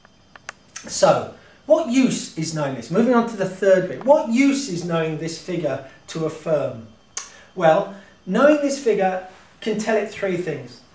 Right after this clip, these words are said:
The first is it will indicate, and only indicate, the number of substitutes. If it's elastic, more than one, then what we're likely to see is that there will be many substitutes.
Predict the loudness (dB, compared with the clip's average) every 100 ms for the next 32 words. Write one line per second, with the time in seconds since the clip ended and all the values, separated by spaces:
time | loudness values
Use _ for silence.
0 | -14 -4 4 4 4 4 4 4 0 -18
1 | -20 -4 -2 0 -2 0 4 4 0 -2
2 | -2 -2 -6 -2 2 2 0 -2 -6 -4
3 | -2 -2 -4 -8 -4 0 0 -2 -6 -4
4 | -4 -6 -14 -12 -12 -12 -16 -20 -10 -4
5 | -2 -4 -8 -4 0 2 2 0 2 2
6 | 2 -6 -18 -14 0 6 8 6 2 0
7 | 2 2 0 -6 -16 -8 -2 0 0 2
8 | 0 0 -2 -6 -12 -12 -10 -6 -6 -6
9 | -12 -10 -8 -6 -6 -4 -2 -2 -2 -2
10 | -2 -4 -4 -10 -4 0 0 0 -2 -4
11 | -6 -8 -14 -12 -12 -14 -18